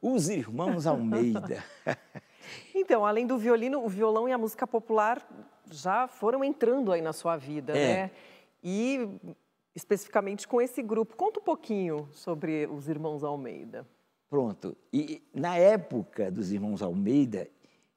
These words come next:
Speaker 1: existia em Recife também um outro grupo, um grupo de jovens. Eles eram um pouquinho diferentes, porque eles eram mais roqueiros, né? E nós tocávamos uma música, vamos dizer, um M P B,
Speaker 2: Uhum.
Speaker 1: com um pouquinho de música clássica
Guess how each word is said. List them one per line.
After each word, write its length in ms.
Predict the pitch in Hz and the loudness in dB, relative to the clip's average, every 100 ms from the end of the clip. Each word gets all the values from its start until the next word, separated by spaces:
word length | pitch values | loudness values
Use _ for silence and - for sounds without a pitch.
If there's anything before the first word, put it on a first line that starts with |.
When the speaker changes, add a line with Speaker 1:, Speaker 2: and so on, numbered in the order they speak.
| - | -4
Speaker 1:
existia 500 | 123 139 135 - 165 | -2 -2 -4 2 2
em 40 | |
Recife 420 | 131 110 - 117 | 2 -2 -2 -6
também 260 | 120 104 131 | -4 -2 0
um 60 | 147 | -2
outro 220 | 139 113 | -2 -4
grupo, 440 | 104 143 131 113 | -2 0 -2 -4
um 60 | 107 | -6
grupo 200 | 139 - | -6 -8
de 80 | 107 | -8
jovens. 680 | 92 123 139 95 90 - - _ _ _ _ _ _ _ _ _ _ | -2 0 0 -2 -12 -16 -18 _ _ _ _ _ _ _ _ _ _
Eles 240 | - 175 151 | -2 0 2
eram 140 | 196 | 2
um 40 | 180 | 2
pouquinho 260 | 170 165 | 0 -2
diferentes, 380 | 120 139 139 156 | -2 2 2 0
porque 160 | 135 156 | 0 0
eles 140 | 131 | 2
eram 140 | 160 | 0
mais 160 | 147 151 | 0 0
roqueiros, 680 | 151 - 131 110 90 - - | 0 0 0 0 -2 -16 -14
né? 200 | 113 139 - - - - | -8 -8 -10 -20 -20 -6
E 60 | |
nós 220 | 151 180 170 | 0 0 2
tocávamos 460 | 170 170 165 147 | 0 4 2 2
uma 160 | 165 156 | -2 -2
música, 460 | 160 190 160 - 151 | 0 -2 -4 -2 -2
vamos 240 | 165 151 | 0 -2
dizer, 200 | 131 160 | -2 -2
um 140 | 196 220 | 2 2
M 160 | 220 | 0
P 200 | 175 202 127 | 2 4 4
B, 480 | 117 170 165 - - - | 10 10 10 6 -12 -16
Speaker 2:
Uhum. 360 | 190 180 170 143 | -8 -8 -6 -4
Speaker 1:
com 60 | |
um 60 | 185 | 0
pouquinho 340 | 175 135 175 | 0 0 0
de 60 | 165 | 0
música 340 | 160 131 131 | 0 -2 -4
clássica 880 | - 147 175 165 151 127 113 - 110 | -2 2 4 4 0 -6 -12 -16 -16